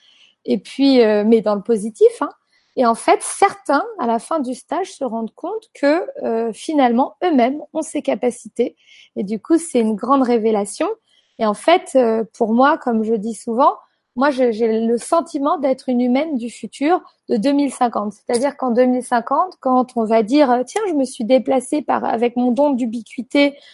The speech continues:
euh, chez un tel et j'ai vu que sa maison avait été construite en mille neuf cent trente-sept et que c'était des chasseurs qui l'avaient à la base »,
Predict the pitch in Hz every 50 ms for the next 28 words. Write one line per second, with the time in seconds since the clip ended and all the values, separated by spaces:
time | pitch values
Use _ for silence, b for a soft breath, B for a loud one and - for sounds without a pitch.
0 | B B B - 233 233 226 226 - - 285 254 254 254 254 - 302 302 302 285
1 | 262 247 233 214 247 240 233 277 254 - - - 262 247 240 247 254 240 277 294
2 | 277 254 226 233 247 247 247 - 254 254 - 262 254 254 - 294 277 - 254 247
3 | 233 247 254 262 277 262 - - 269 269 - - 269 254 247 - - 294 294 294
4 | - 254 196 - - 240 - 247 233 202 226 220 - - 285 277 277 - - 294
5 | 285 269 - - 233 233 233 233 247 262 247 240 214 247 277 277